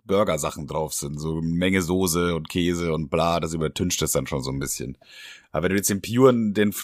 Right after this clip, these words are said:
den, den puren Fleischgeschmack, äh, zumindest jetzt bei Hähnchen, okay, sag ich, geht, aber jetzt bei so Schwein oder Rind, das, das kriegt die Industrie noch nicht so geil, also nicht original hin.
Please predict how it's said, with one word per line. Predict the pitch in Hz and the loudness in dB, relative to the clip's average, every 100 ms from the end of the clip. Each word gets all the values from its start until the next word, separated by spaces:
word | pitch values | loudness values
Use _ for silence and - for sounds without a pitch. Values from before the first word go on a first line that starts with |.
| - | 0
den, | 107 - - | -2 -2 -2
den | 104 95 | -2 -2
puren | - 160 170 156 | 0 6 6 6
Fleischgeschmack, | - 127 131 - - 107 104 - _ _ _ | 6 8 8 2 2 4 4 -2 _ _ _
äh, | 78 82 85 - - | -8 -6 -8 -8 -6
zumindest | 104 123 117 - | 0 2 2 2
jetzt | 101 - - - | 0 0 -2 2
bei | 98 | 6
Hähnchen, | 110 135 131 | 6 4 0
okay, | 107 120 | 0 0
sag | 113 110 | 2 2
ich, | 104 | 0
geht, | - 123 156 - - - - | 0 0 0 -8 -20 -20 -20
aber | - 78 90 | -14 -6 -2
jetzt | 87 - | -2 2
bei | 92 | 0
so | 85 87 85 | 2 0 0
Schwein | 78 - 71 98 | -2 -2 -2 2
oder | 90 82 | 2 2
Rind, | 85 98 92 - | 2 0 -2 -2
das, | 76 - | -2 0
das | - 80 - | 0 -2 -4
kriegt | 82 - | -4 -2
die | 76 | 0
Industrie | 80 76 82 | 0 -2 -2
noch | 73 | -2
nicht | 73 - | -2 -4
so | 69 | -2
geil, | 67 62 | -2 -2
also | - 73 69 62 | 0 0 -2 -4
nicht | - 87 95 80 | -4 0 0 2
original | 87 73 71 67 69 | 0 0 0 0 0
hin. | 64 64 | -2 -8